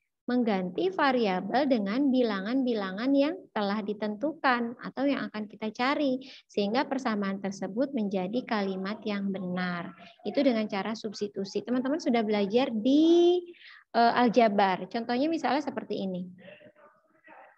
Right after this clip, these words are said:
Eh, tiga ditambah P sama dengan delapan. Nah, maka P-nya itu berapa? Angka P-nya supaya nilainya sama dengan delapan.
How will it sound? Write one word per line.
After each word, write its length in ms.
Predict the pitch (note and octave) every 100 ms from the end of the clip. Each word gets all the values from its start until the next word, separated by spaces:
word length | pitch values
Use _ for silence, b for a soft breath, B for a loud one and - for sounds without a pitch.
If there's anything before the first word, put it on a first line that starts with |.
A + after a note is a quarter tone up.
| _ _ B B B B B B B _ _
Eh, 1120 | B3+ C4+ C#4 C4+ C#4 C4+ C4+ C4+ C4+ C4+ C4+ C4+ _ _ _ _
tiga 800 | - F#4 C#4 B3 G#3+ G3 G3 C#4 -
ditambah 880 | A#3 B3+ C4 D#4+ F4+ C#4 G#3+ F#3 -
P 400 | G3+ F3+ G3 - -
sama 480 | - B3 A#3 G#3+
dengan 400 | G#3+ G#3 F#3+ F#3
delapan. 640 | F#3 G3+ C4+ C#4+ C4 A#3+ A#3+
Nah, 160 | G#3
maka 320 | F#3+ G#3 F#4+ G4
P-nya 320 | C#4+ C4+ C4
itu 160 | C#4
berapa? 640 | C#4+ C#4 - - - C4+ B3+
Angka 400 | B3 B3 B3 -
P-nya 320 | G#3+ G#3 C#4+
supaya 400 | D4 C#4+ A3+ A3
nilainya 480 | D4 A#3+ G3 G3 C4+
sama 240 | C#4 A#3 G#3+
dengan 240 | G#3+ G#3
delapan. 560 | G#3 A3 B3 - A3 G#3